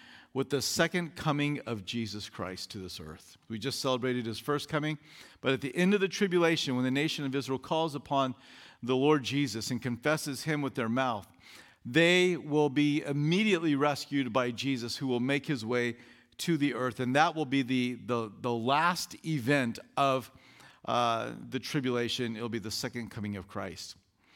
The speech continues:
So tonight, we're gonna be told to watch that we might escape. And so we pick up in verse twenty-eight. It says, "Now, when these things begin to happen, look up and lift up your heads, because your redemption draws near."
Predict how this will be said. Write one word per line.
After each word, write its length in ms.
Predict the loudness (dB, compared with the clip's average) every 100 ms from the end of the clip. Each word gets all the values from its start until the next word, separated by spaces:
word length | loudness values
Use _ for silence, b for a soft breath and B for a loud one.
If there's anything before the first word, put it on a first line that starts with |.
| B B B B
So 280 | 2 2 2
tonight, 680 | 4 6 8 6 4 2 -4 -8
we're 200 | 2 6
gonna 160 | 6 4
be 80 |
told 420 | 2 2 4 2 2
to 120 | 2
watch 800 | 6 6 6 4 -6 -4 -4 -8 b b b b -2
that 80 | 2
we 160 | 4
might 340 | 4 2 0 -6
escape. 560 | -8 -4 -2 -4 -8 -20 _ _ _ B B B B B
And 140 | -10 -2
so 100 | 0
we 100 | 0
pick 240 | 0 0
up 140 | 0
in 140 | 0 0
verse 240 | 0 -2
twenty-eight. 640 | -4 -4 0 2 2 2
It 60 | -4 -14 _ B B B B
says, 220 | -6 0
"Now, 300 | 4 4 4
when 280 | 2 2 2
these 300 | 4 2 0
things 260 | 0 0 0
begin 320 | -2 0 0
to 100 | 0
happen, 400 | 2 0 0 0
look 220 | 0 2
up 220 | 0 0
and 120 | -2
lift 300 | -2 -2 -8 -14 _ -4
up 200 | -4 -2
your 200 | -4 -2
heads, 420 | 0 0 0 -4
because 540 | -6 -2 0 0 -2 B B B -4
your 140 | 0
redemption 600 | 2 2 0 0 -2 -2
draws 440 | 0 0 0 -2
near." 360 | 0 2 0 -2